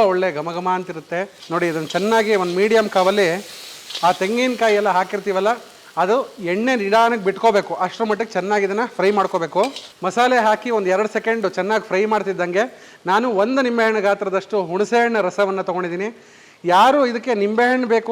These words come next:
ಅಂತ ಹೇಳ್ತಾರೋ ಅವರು ನಿಂಬೆಹಣ್ಣು ರಸ ಹಾಕೋಬೋದು, ಅಥವಾ ಮಾವಿನಕಾಯಿ ಬೇಕು ಅಂದರೆ ಮಾವಿನಕಾಯಿನ ತುರಿದು ಕೂಡ ಹಾಕೋಬೋದು ಇದೇ ಸಮಯದಲ್ಲಿ. ನಾನಿವಾಗ ಹುಣಸೆಹಣ್ಣು ಹಾಕ್ತಿದ್ದೀನಿ. ಈ ಹುಣಸೆಹಣ್ಣು ಹಾಕಿದ್ರೆ ಇದ್ರ ರುಚಿ ಇನ್ನೂ ಹೆಚ್ಚು ಹೆಚ್ಚಿಸುತ್ತೆ. ಆದ್ದರಿಂದ ನಾನು ಒಂದು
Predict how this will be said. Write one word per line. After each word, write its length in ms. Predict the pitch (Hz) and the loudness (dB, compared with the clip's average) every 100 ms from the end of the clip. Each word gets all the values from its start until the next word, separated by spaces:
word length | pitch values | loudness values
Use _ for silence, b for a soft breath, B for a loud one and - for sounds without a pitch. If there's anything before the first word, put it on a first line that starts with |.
| 220 | -2
ಅಂತ 100 | 214 | 0
ಹೇಳ್ತಾರೋ 280 | 214 214 233 220 | -2 0 0 2
ಅವರು 120 | 208 190 | 0 0
ನಿಂಬೆಹಣ್ಣು 320 | 208 214 196 | 0 0 0
ರಸ 100 | 190 196 | 0 0
ಹಾಕೋಬೋದು, 400 | 190 185 190 240 - B B 175 | 0 -4 -2 -4 -8 B B -8
ಅಥವಾ 180 | 175 202 180 | 0 0 2
ಮಾವಿನಕಾಯಿ 440 | 208 262 262 247 220 | 2 2 2 2 2
ಬೇಕು 180 | 220 220 | 0 -2
ಅಂದರೆ 160 | 220 214 185 | 0 0 0
ಮಾವಿನಕಾಯಿನ 500 | 214 220 214 208 196 202 | 0 0 2 2 0 0
ತುರಿದು 240 | 196 202 208 | 0 0 0
ಕೂಡ 100 | 202 | 2
ಹಾಕೋಬೋದು 360 | 180 185 180 165 | 2 0 -4 -2
ಇದೇ 120 | 170 196 190 | 0 0 0
ಸಮಯದಲ್ಲಿ. 420 | 185 175 180 233 - B B B B 190 | -2 -2 -2 -4 -6 B B B B 2
ನಾನಿವಾಗ 380 | 240 240 220 269 190 | 2 4 2 2 0
ಹುಣಸೆಹಣ್ಣು 460 | 190 214 254 240 214 | -2 0 0 2 0
ಹಾಕ್ತಿದ್ದೀನಿ. 400 | 196 196 180 208 175 | 0 -4 -4 -4 -6
ಈ 20 | 165 | -6
ಹುಣಸೆಹಣ್ಣು 340 | 180 226 220 196 | -6 -2 -2 -2
ಹಾಕಿದ್ರೆ 280 | 202 175 | -4 -6
ಇದ್ರ 120 | 165 151 | -8 -8
ರುಚಿ 160 | 170 214 180 | -8 -4 -4
ಇನ್ನೂ 160 | 190 170 | -4 -6
ಹೆಚ್ಚು 220 | 165 - 262 B B B | -8 -10 -12 B B B
ಹೆಚ್ಚಿಸುತ್ತೆ. 400 | 190 - 214 208 156 | -10 -4 -4 0 -2
ಆದ್ದರಿಂದ 300 | 170 165 175 226 B B B | -2 -4 -4 -6 B B B
ನಾನು 140 | 185 240 196 | 0 2 2
ಒಂದು 140 | 226 | 0